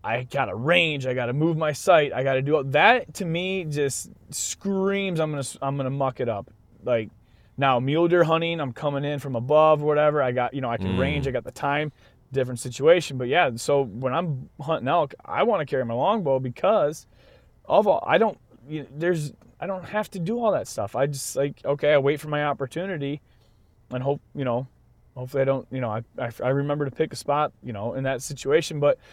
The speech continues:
Speaker 1: you know, a whitetail buck come running by you in the rut, you know, and he's, you know,
Speaker 2: Mm-hmm.
Speaker 1: he's got, you know, hot on a doe. You don't have time to do a lot of that thing. So, yeah, there's situations where a stick bow or, tr-,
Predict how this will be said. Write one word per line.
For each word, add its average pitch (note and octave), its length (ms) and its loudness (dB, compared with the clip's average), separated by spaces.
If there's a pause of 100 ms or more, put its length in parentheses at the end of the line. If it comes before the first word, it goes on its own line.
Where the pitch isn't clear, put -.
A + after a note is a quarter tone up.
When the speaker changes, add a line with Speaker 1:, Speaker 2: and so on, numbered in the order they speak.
(280)
Speaker 1:
you C#3+ 80 -2
know, C#3 180 8
a C#3 60 8
whitetail D3 460 6
buck D3 280 4
come C3 200 -4
running C3+ 220 -2
by C3 160 2
you C#3 160 0
in C3 80 -4
the A2 80 -6
rut, C#3+ 320 6 (100)
you B2+ 120 -10
know, A2+ 380 -2
and B2 380 -2
he's, C3+ 320 -6
you F#2 60 -2 (120)
know, - 100 0
Speaker 2:
Mm-hmm. A2+ 40 -2
Speaker 1:
he's A#2+ 140 -4
got, C3 380 2
you B2 100 -8
know, G#2+ 100 -6
hot C#3+ 220 0
on C#3 160 0
a A#2+ 40 -2
doe. C#3 400 4
You C#3+ 240 -2
don't G#3+ 280 2
have A3 160 2
time F#3 400 -2
to C#3+ 420 -4
do D#3 180 2
a A3 40 6
lot D3+ 180 4
of B2+ 60 0
that A2+ 160 -2
thing. C3 160 -4
So, C3+ 320 2 (340)
yeah, D#3 180 2
there's D#3+ 220 2
situations F#3 680 -2
where C#3+ 200 2
a A#2+ 40 -2
stick - 280 0
bow C3 340 6 (400)
or, C3 180 0
tr-, D3 180 -4